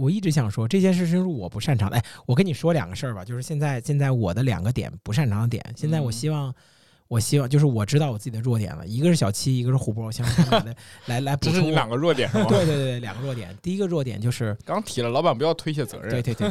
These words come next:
Speaker 1: 对，
Speaker 2: <laughs> 自己的责任自己找。
Speaker 1: 这，这个确实，这个，这个、这个点我，我，我改不了了，
Speaker 2: 嗯。
Speaker 1: 我确实改不了。第一个弱点就是，就是这个，就是重复，重复再重复。就是胡波现在再去做直播这件事情，我希望他能做很久。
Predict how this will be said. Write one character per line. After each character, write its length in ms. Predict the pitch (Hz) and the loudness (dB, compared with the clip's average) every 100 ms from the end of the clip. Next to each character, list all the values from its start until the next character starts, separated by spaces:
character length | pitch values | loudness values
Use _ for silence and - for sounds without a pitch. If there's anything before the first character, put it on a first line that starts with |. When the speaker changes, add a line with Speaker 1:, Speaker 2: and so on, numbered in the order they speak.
| 202 | -2
Speaker 1:
对， 100 | 226 | -2
Speaker 2:
<laughs> 40 | |
自 100 | 196 | 0
己 120 | 135 | 2
的 80 | 143 | 2
责 120 | 139 | 4
任 80 | 143 | 4
自 100 | 156 | 4
己 80 | 135 | 0
找。 140 | 123 156 | 2 0
Speaker 1:
这， 20 | |
这 140 | 196 | 2
个 80 | 180 | 0
确 120 | 190 | 0
实， 200 | 147 131 | 0 0
这 160 | 131 226 | 0 2
个， 120 | 170 | 0
这 140 | 143 | 0
个、 100 | 190 | 0
这 120 | 160 202 | 0 0
个 80 | |
点 200 | 135 113 | 0 0
我， 160 | 131 127 135 | 0 -2 -2
我， 140 | 127 143 | -2 -2
我 60 | 143 | -2
改 200 | 123 95 | -4 -4
不 60 | |
了 160 | 127 65 | -4 -6
了， 140 | - - | -14 -18
Speaker 2:
嗯。 140 | 127 123 | -6 -4
Speaker 1:
我 40 | |
确 200 | 127 165 | 0 0
实 80 | 135 | 0
改 160 | 107 | -4
不 40 | 107 | -6
了。 140 | 95 | -8
第 160 | 110 175 | -2 0
一 60 | |
个 100 | 202 | 2
弱 160 | 185 156 | 2 0
点 180 | 123 107 | 0 -2
就 80 | 123 | -2
是， 240 | 123 113 - - _ - | 0 -2 -4 -20 _ 0
就 100 | 143 | 4
是 140 | 135 | 6
这 140 | 131 127 | 4 2
个， 280 | 123 110 104 - - | 2 0 -4 -10 -8
就 140 | 131 | -6
是 80 | 120 120 | -4 -4
重 280 | - 110 | -2 0
复， 160 | 123 143 | 2 0
重 220 | - 107 | 0 -6
复 100 | 120 | -4
再 140 | 123 104 | -2 -4
重 240 | - 98 | -4 -6
复。 220 | 101 85 - _ _ - | -6 -10 -12 _ _ -6
就 140 | - 175 | 2 6
是 60 | |
胡 100 | 190 | 6
波 100 | 214 | 4
现 80 | 220 | 2
在 80 | 180 | 0
再 140 | 175 | 0
去 80 | 165 | 0
做 160 | 151 135 | 0 -2
直 180 | - | -2
播 160 | 120 143 | 2 4
这 80 | 147 | 6
件 80 | 131 | 4
事 100 | 127 | 0
情， 100 | 120 | 0
我 40 | |
希 140 | 113 | 2
望 80 | 143 | 4
他 60 | 147 | 4
能 120 | 156 | 4
做 80 | 156 | 2
很 200 | 110 127 | 0 -2
久。 240 | 147 - | -4 -8